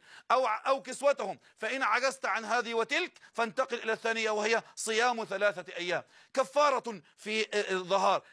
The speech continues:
كفارة في الأيمان، كفارات. هل يقف ال-، الأمر إلى هنا فحسب؟ بل انظر إلى الحلول الأخرى التي أوجدها الإسلام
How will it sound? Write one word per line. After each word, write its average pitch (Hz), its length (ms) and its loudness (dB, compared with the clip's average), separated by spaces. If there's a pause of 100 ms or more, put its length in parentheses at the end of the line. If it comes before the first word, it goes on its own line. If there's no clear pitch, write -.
كفارة 233 720 0 (100)
في - 120 -10
الأيمان، 254 540 0 (200)
كفارات. 294 720 2 (220)
هل 220 180 -4
يقف 233 360 -2
ال-، 180 200 -8
الأمر 196 380 -2
إلى 190 140 -2
هنا 196 220 -2
فحسب؟ 233 360 0 (240)
بل 175 160 0
انظر 202 220 -2
إلى 190 140 -2
الحلول 190 300 -2
الأخرى 180 400 0 (220)
التي 190 240 -2
أوجدها 196 340 0
الإسلام 220 460 0